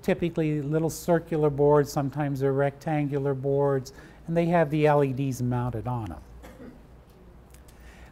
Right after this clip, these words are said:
They can, they take that D C constant current that the driver produces, and it turns it into two things. It turns it into heat, that's the enemy of L E Ds, and light,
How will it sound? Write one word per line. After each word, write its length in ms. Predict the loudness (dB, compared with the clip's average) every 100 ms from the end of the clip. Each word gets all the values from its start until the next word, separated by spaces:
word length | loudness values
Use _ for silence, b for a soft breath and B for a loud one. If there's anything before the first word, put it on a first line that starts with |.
| 0
They 160 | 0
can, 240 | 2 -2 -2
they 160 | 2 2
take 280 | 2 0 2
that 260 | 2 2 0
D 160 | 0
C 180 | 2 -2
constant 640 | -2 0 0 0 -4 -8
current 400 | -2 4 4 4
that 140 | 0 -6
the 80 | 0
driver 480 | 8 8 8 6
produces, 800 | 0 -2 2 2 2 -2 -6 -8 -12 B B B
and 120 | 0
it 140 | 0 2
turns 280 | 2 2 4
it 100 | 4
into 240 | 2 0
two 300 | 0 0 2
things. 540 | 2 2 2 0 -4
It 120 | -4 0
turns 320 | 2 2 2
it 120 | 2
into 240 | 2 0
heat, 480 | -4 -4 0 2 0 -4 -20 -20 -20 B B B B B
that's 220 | -6 -4
the 160 | 0 4
enemy 340 | 4 4 2 2
of 140 | 2
L 180 | 2 2
E 120 | 0
Ds, 480 | -2 -4 -4 -8 -12 -20 b b b -20 -20 -20 -16 -4
and 160 | 0
light, 480 | 6 6 4 -6 -20